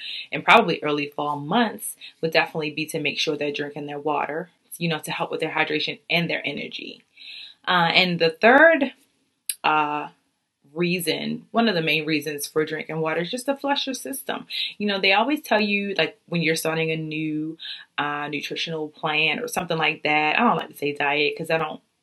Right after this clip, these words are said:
diets don't work, and we all know that. So when you're starting something new,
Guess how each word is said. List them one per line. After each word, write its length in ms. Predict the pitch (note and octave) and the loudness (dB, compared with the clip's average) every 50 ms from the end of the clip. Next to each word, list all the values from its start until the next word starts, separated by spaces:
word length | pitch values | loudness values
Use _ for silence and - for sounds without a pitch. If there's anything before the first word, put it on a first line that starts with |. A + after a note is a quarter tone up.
| _ _ _ _ - | _ _ _ _ 2
diets 340 | E3+ D3 D3+ - - - | 4 4 4 4 0 -4
don't 180 | - D#3 D3+ - | -8 -10 -6 -4
work, 200 | - - - - | -4 -4 -4 -6
and 100 | - A2+ | -8 -6
we 120 | B2 - | -6 -4
all 200 | - - - - | -4 -4 -6 -8
know 140 | - - - - | -10 -14 -12 -10
that. 180 | - - - - _ - - - - - - - - - - | -8 -8 -8 -10 _ -14 -12 -10 -10 -12 -12 -14 -12 0 4
So 260 | G3 F3 D#3 D#3+ D#3+ | 6 6 8 6 6
when 140 | D#3+ D#3+ E3 | 4 2 0
you're 160 | D#3+ E3 F3 | 0 0 2
starting 360 | E3+ - F#3 F3 E3+ D3+ E3+ | 2 2 2 2 2 0 0
something 460 | E3+ F#3 E3 D3+ - C#3+ D3+ D3+ D#3 | -2 -2 -2 -2 -4 -4 -4 -2 2
new, 560 | E3+ G#3+ B3 A#3+ G#3 F#3 F3+ E3+ E3 E3+ F3 | 8 10 10 10 10 8 6 4 2 0 -4